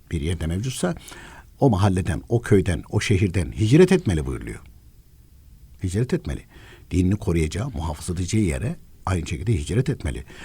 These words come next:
Yani hicret sadece Peygamber Efendimiz zamanında değil, şimdi aynı şekilde. Ya İstanbul'da da var öyle. Mesela öyle siteler var ki, öyle siteler var ki yani gidip de sitenin aynı şekilde, e, e,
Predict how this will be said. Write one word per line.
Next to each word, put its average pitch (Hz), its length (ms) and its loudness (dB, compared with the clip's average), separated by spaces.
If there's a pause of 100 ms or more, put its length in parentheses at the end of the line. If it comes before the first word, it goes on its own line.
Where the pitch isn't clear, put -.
(180)
Yani 80 240 0
hicret 90 280 0
sadece 85 280 -4
Peygamber 85 320 -6
Efendimiz 87 240 -6
zamanında 90 380 -4
değil, 202 120 -4
şimdi 254 320 -4
aynı 233 160 -4
şekilde. - 340 -6
Ya 76 100 -4
İstanbul'da 226 500 -6
da 240 100 -6
var 160 120 -4
öyle. - 260 -6 (680)
Mesela 113 400 4 (380)
öyle 165 220 12
siteler 156 380 4
var 220 220 4
ki, 226 240 0 (320)
öyle 117 180 10
siteler 113 380 4
var 135 240 4
ki 254 220 0 (460)
yani 123 320 10
gidip 143 260 4
de 147 80 8
sitenin 151 440 6
aynı 131 220 8
şekilde, 110 300 6
e, - 220 -2
e, - 80 -10